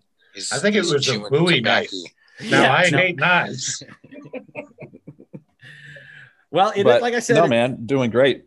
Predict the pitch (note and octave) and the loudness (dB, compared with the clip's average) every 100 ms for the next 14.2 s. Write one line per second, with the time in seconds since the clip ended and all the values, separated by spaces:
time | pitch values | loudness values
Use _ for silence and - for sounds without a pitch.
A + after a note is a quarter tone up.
0 | - A2+ C#3 B2+ A#2 A2 A#2+ - - B2+ | -12 -4 0 0 -2 -10 -6 -6 -4 -6
1 | - - - - - G3+ G#3+ A#2+ B2 E3+ | -6 -12 -16 -16 -8 -4 -4 -4 -4 -4
2 | - F#3+ G3+ E3+ C#3+ C3 C#3+ C#3+ D3+ C#3+ | -4 -4 -2 -4 -6 -10 -6 -4 -4 -4
3 | D3 D3+ C#3 C#3+ D3+ A#3 G#3+ D#3+ C3+ C3 | -6 -6 -4 -4 -4 -4 -6 -6 -6 -6
4 | B2+ B2+ A#2+ C#3 A#2 C3 C#3+ D3 B2 A#2+ | -6 -8 -8 -10 -10 -8 -10 -10 -14 -10
5 | D#3+ D3+ D3 D#3+ G3+ A3 - - _ - | -10 -8 -10 -6 -6 -6 -10 -20 _ -20
6 | - G3+ G3+ B3 D4 A3+ A#3+ C4+ G3+ C4+ | -4 -4 -2 -2 0 0 -2 -4 -8 -10
7 | C4+ G#3 D#4 F#4 - - A#3 C4 G#3+ G3+ | -6 -4 -2 -4 -8 -10 -8 -6 -6 -6
8 | - D3 D#3+ G#3 F3 C#3 A#2+ G#2+ - A#2+ | -10 -8 -6 -4 -4 -4 -8 -12 -14 -12
9 | A#2+ D3+ C3+ C#3+ D#3 C3 D3 F3+ F3 D3 | -12 -10 -10 -4 -4 -4 -8 -8 -10 -12
10 | D3 C3 A#2+ D3 D#3+ C#3 E3 D#3+ F#3 E3+ | -10 -8 -8 -8 -8 -6 -8 -8 -16 -10
11 | F#3+ G3+ D3+ C3+ - D3 D#3 E3 E3 D#3+ | -8 -6 -6 -6 -8 -10 -6 -4 -4 -6
12 | D#3+ D#3+ F3 E3+ B3+ D#3 - - C#3 B2+ | -12 -12 -10 -8 -6 -4 -4 -6 -6 -6
13 | A#2 - A2 F3 F#3 F#3 F#3 - F#3 F#3+ | -8 -10 -6 -2 0 0 -2 -2 -2 -2
14 | F#3 | -4